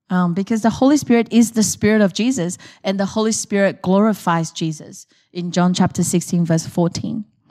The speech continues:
"If people speak in the name of the Holy Spirit and yet are taking you outside of Jesus or dimin-, or diminishes the importance of Jesus in your life, then please don't believe them, because Jesus is at the center of God's plan,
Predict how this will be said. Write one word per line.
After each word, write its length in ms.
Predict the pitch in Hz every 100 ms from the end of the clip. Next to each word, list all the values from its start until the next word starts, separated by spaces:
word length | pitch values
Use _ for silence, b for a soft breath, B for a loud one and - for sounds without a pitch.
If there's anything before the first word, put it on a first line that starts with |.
| B B B B -
"If 200 | 226 -
people 280 | 247 311 339
speak 460 | - 247 247 -
in 100 | 220
the 100 | 220
name 320 | 196 196 214
of 120 | 202 196
the 80 |
Holy 220 | 185 190 190
Spirit 400 | 185 180 175 -
and 180 | 190 190
yet 200 | 202 220
are 100 | 190
taking 400 | - 220 254 247
you 160 | 233 220 -
outside 640 | 233 233 - 226 226 175 - B B
of 160 | 175
Jesus 520 | - 226 202 139 190 -
or 120 | 190
dimin-, 400 | 180 202 220 220 196
or 140 | 202
diminishes 600 | 208 202 214 247 240 226
the 80 | 214
importance 400 | 196 - 196 196
of 100 | 175
Jesus 360 | 190 185 190 175
in 100 | 175
your 140 | 151
life, 420 | 170 196 170 - - b b b b
then 140 | 208
please 320 | 202 269 294 285
don't 200 | 294 254
believe 400 | 214 220 381 -
them, 300 | 151 175 - _ _ _ _ _ -
because 340 | 226 247 233
Jesus 500 | - 233 240 262 262
is 240 | 247 208 190
at 140 | 190 190
the 100 | 185
center 320 | - 202 202
of 140 | 175
God's 220 | 185 180 -
plan, 520 | - 233 185 147